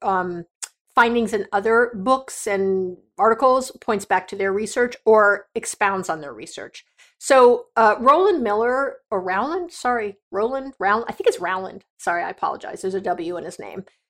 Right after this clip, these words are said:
Rowland Miller, who last I read is a professor of psychology at Sam Houston State University in Tex-, Texas. He's notably, I mean, very notably, been summarizing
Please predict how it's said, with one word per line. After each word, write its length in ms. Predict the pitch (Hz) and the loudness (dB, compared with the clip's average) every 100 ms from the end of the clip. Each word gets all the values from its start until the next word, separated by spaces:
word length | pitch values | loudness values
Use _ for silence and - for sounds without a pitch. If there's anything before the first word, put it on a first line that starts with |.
| _ - | _ 0
Rowland 400 | 247 277 311 277 | 4 6 4 2
Miller, 420 | 247 240 233 233 226 | 2 4 4 2 -2
who 540 | 240 233 233 220 208 - - | -4 -2 -2 -2 -4 -10 -14
last 520 | 262 240 403 494 - | 0 4 4 2 2
I 160 | 269 247 | 2 4
read 460 | 214 190 165 170 | 4 2 2 -2
is 180 | - 208 | -4 -4
a 60 | 214 | -4
professor 720 | 208 - 226 220 240 220 220 | -6 -4 -4 -2 -2 0 0
of 160 | - | -4
psychology 560 | - 202 208 196 196 190 | -4 -2 2 2 2 -4
at 100 | 170 | -4
Sam 460 | - 208 196 202 190 _ | -6 -4 -2 -4 -8 _
Houston 360 | 226 190 196 185 | -12 -10 -10 -8
State 280 | - 190 | -4 -4
University 500 | 196 185 180 180 - | -4 -6 -8 -10 -12
in 120 | 165 170 | -14 -14
Tex-, 420 | - 185 - 302 285 - | -14 -14 -10 -8 -8 -8
Texas. 560 | - 247 - 359 339 - - - - - - _ | -8 -6 -4 -6 -8 -14 -20 -20 -20 -20 -20 _
He's 500 | _ 381 494 494 494 - | _ 8 10 8 6 0
notably, 1080 | 254 233 240 233 240 247 214 196 175 170 - _ - | 2 6 8 8 6 2 0 -2 -2 -6 -8 _ -2
I 80 | |
mean, 160 | 208 208 | 2 2
very 260 | 214 214 214 | 4 4 4
notably, 360 | 196 190 190 | 4 2 0
been 240 | 196 196 196 | 0 -2 -4
summarizing 960 | - - 262 254 196 170 165 147 | -4 0 4 4 4 2 -2 -12